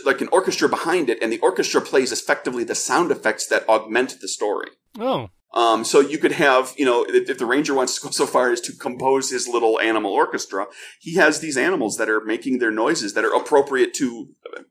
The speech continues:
Speaker 1: particular moments in the stories. Um, you know, and so it, it all starts off all happy and wonderful, and the birds are singing, and then the bad thing happens and the bunnies, you know, I, well, I guess bunnies don't make noises, but let's say, you know, the, uh,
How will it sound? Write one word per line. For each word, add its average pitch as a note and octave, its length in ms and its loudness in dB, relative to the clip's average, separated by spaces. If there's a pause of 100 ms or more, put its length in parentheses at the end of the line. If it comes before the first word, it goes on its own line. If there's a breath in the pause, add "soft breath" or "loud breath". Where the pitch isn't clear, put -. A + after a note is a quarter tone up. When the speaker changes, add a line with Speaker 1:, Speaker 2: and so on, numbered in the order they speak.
Speaker 1:
particular E3 380 0
moments A#2 260 0
in A#2 80 -6
the G#2+ 80 -6
stories. G#2 640 0 (400 loud breath)
Um, G2+ 240 -2
you G#2+ 60 -2
know, G#2 160 0
and G#2 100 -4
so G#2+ 180 4
it, G#2 120 4
it A2 100 0
all B2 140 6
starts C3 300 0
off A#2+ 160 4
all A2+ 100 0
happy G#2+ 300 -2
and G2+ 80 -4
wonderful, F3+ 360 0
and D3+ 120 -4
the C#3 40 -6
birds A#2 280 -2
are A2+ 40 -6
singing, A2+ 460 -4 (320 loud breath)
and G2+ 160 -2
then G#2+ 380 2 (300 soft breath)
the G2 80 0
bad G#2+ 320 4
thing A2+ 140 -2
happens A2 400 0
and G2+ 100 -4
the G#2 60 -6
bunnies, G#2 480 -4
you G2+ 60 -8
know, G2 80 -2
I, G2 100 -2
well, F#2 220 -6
I - 20 -10
guess F#2+ 180 -8
bunnies F#2 240 -6
don't F#2 120 -8
make G2+ 180 -8
noises, F#2 240 -10
but G#2 140 -8
let's G#2 160 -4
say, G#2 140 0
you F#2+ 160 -4
know, F#2 200 -6
the, G2 240 -8
uh, F2+ 220 -6